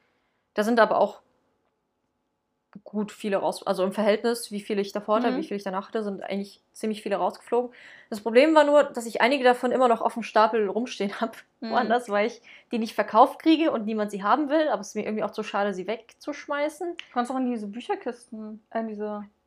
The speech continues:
Speaker 1: In diese Telefonzellen,
Speaker 2: Ja.
Speaker 1: ne? Ja.
Speaker 2: Es gibt auch so Bücherschränke, wo man,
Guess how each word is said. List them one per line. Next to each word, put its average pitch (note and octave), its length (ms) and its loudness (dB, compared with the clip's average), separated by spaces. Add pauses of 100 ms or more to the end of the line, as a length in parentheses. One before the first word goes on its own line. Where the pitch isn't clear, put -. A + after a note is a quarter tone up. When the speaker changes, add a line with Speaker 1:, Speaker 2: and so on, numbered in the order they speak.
(460)
Speaker 1:
In G#3 80 -6
diese G3+ 140 -4
Telefonzellen, G#3 760 -6
Speaker 2:
Ja. D4+ 280 -2 (360)
Speaker 1:
ne? G3+ 100 -10
Ja. G3 300 -6
Speaker 2:
Es G3+ 80 -18
gibt - 160 -8
auch B3+ 80 2
so B3 80 -4
Bücherschränke, D4+ 1080 0
wo A#3+ 160 -8
man, A3+ 400 -6